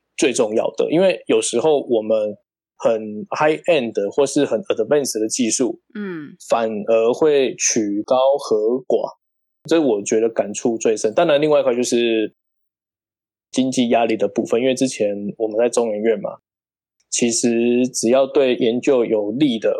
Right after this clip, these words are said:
Speaker 1: 或者是，哎，我们觉得评估完可以执行的，我们就会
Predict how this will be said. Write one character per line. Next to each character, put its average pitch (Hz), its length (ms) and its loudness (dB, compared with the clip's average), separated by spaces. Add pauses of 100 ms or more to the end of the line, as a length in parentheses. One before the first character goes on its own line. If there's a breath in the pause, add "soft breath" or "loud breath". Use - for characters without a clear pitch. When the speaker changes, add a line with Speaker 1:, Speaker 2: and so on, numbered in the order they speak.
Speaker 1:
或 123 180 2
者 110 40 2
是， - 160 -4 (220)
哎， 135 60 4
我 123 100 2
们 110 140 -4
觉 110 120 -2
得 107 260 -2
评 117 140 -2
估 135 160 2
完 107 260 0 (480)
可 123 160 0
以 127 140 2
执 110 260 -2
行 107 260 -2
的， 107 80 -2 (140)
我 113 120 -2
们 107 140 -2
就 120 140 2
会 120 360 2